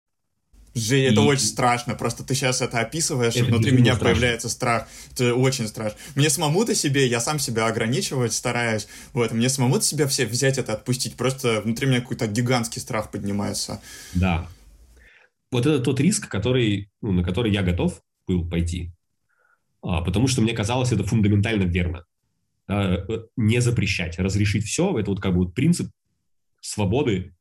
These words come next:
Speaker 2: выбора каждого человека, за который я вот решил просто рискнуть жизнями своих детей. Все вокруг говорили, что мы делаем что-то ужасное.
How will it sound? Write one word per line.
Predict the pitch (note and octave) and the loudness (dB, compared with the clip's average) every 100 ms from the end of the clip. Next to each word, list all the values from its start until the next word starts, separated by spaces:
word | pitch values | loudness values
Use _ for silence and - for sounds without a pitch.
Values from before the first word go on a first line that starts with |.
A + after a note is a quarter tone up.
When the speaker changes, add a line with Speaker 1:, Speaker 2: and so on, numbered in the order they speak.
| _ _ _ _ _ - | _ _ _ _ _ -4
Speaker 2:
выбора | A2+ A2 F#2 E2+ | 0 2 2 0
каждого | F#2 F#2 F2+ F2 | -2 0 0 0
человека, | F#2+ A2 F#3 F#2 | 0 0 0 -2
за | E2 | -4
который | F2+ C#3+ G2+ | -4 -2 0
я | |
вот | G#2+ - | -2 -4
решил | - - | -6 -4
просто | G#2 F#2 F2 - _ _ _ _ _ _ _ _ _ _ _ _ | -4 -4 -6 -8 _ _ _ _ _ _ _ _ _ _ _ _
рискнуть | F2+ E2+ F2 A2 - - _ _ _ _ _ - | -2 0 -2 -4 -6 -16 _ _ _ _ _ -4
жизнями | F#2+ F#2 F2+ | -2 2 2
своих | E2+ E2+ | 2 0
детей. | E2 E2+ - - _ _ _ _ _ _ _ _ _ _ _ _ _ _ _ - | 0 -4 -6 -10 _ _ _ _ _ _ _ _ _ _ _ _ _ _ _ -12
Все | - D3 | -4 0
вокруг | D3+ B2 A2 | 2 2 2
говорили, | G#2 A#2+ | 2 2
что | A2+ - | 0 0
мы | F2+ F#2 | 0 2
делаем | F#2 F2+ E2+ | 2 2 0
что-то | E2+ E2 | -2 -4
ужасное. | E2 C#2+ - | -4 -6 -14